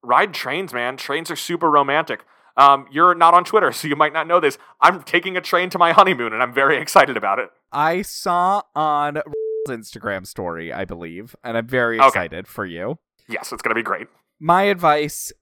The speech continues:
Speaker 2: is, I don't know, because most of the things that happen that start this relationship are things I generally don't like, talking to strangers being the main one.
Speaker 1: <laughs>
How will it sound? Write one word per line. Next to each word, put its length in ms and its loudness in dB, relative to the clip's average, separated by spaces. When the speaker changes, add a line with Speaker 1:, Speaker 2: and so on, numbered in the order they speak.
Speaker 2:
is, 720 -2
I 80 6
don't 100 4
know, 160 2
because 320 -4
most 260 6
of 100 -6
the 100 -10
things 280 -2
that 160 -2
happen 340 0
that 140 -6
start 300 -2
this 180 -12
relationship 640 -4
are 80 -2
things 240 -8
I 80 -4
generally 400 -4
don't 240 -4
like, 340 -4
talking 400 2
to 100 -6
strangers 720 -4
being 340 -2
the 80 -4
main 220 0
one. 520 4
Speaker 1:
<laughs> 280 -6